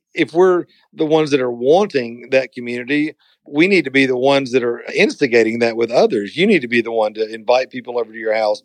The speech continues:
to have the party, to have people come over after church or whatever it is. I think too many times we,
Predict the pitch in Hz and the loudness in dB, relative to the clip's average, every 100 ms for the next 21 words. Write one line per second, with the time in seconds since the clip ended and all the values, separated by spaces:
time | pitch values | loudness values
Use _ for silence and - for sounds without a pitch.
0 | - 120 131 143 123 - 135 127 117 110 | -2 2 4 2 0 0 2 2 0 -2
1 | 113 135 139 147 131 127 143 139 135 139 | 2 2 2 -2 -4 -2 0 2 0 -2
2 | 135 _ _ 135 135 - 120 143 135 127 | -8 _ _ 0 0 -2 -2 0 0 -2
3 | - 127 135 147 127 117 113 147 135 107 | -6 -2 2 2 0 -4 0 2 2 -2
4 | 107 _ - 110 135 123 _ - 135 127 | -10 _ -8 -2 -2 -4 _ -6 -2 0
5 | 113 120 117 104 117 | 2 0 0 -2 -4